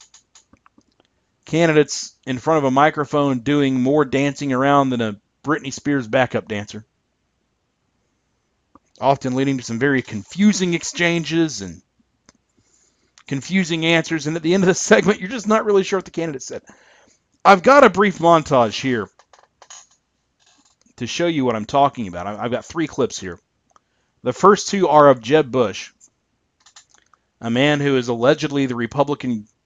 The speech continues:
Party frontrunner, even though I can't seem to find a Republican anywhere who wants to vote for him, but we're told he's a frontrunner.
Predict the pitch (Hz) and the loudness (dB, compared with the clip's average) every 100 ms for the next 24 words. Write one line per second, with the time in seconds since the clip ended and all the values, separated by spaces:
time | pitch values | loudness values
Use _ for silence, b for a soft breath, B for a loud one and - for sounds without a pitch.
0 | _ _ _ - 147 131 113 143 131 110 | _ _ _ 0 0 0 -4 -4 -4 -6
1 | 107 104 139 143 139 135 135 - 285 262 | -10 -6 -6 -4 -4 -4 -6 -4 -4 -4
2 | _ - 220 233 165 202 208 160 143 143 | _ -12 -6 -4 -2 2 2 0 -2 -2
3 | 175 170 160 - - 262 262 202 180 180 | -2 -2 -6 -6 0 4 4 4 4 2
4 | 202 180 160 185 - 151 165 190 - 87 | 2 -2 0 0 -2 -4 -2 -2 -6 -14
5 | 85 101 _ _ _ _ - - 120 185 | -14 -16 _ _ _ _ -6 -6 -2 -2
6 | - 185 170 120 113 135 151 104 95 123 | 0 0 0 -6 -10 -8 -8 -8 -18 -20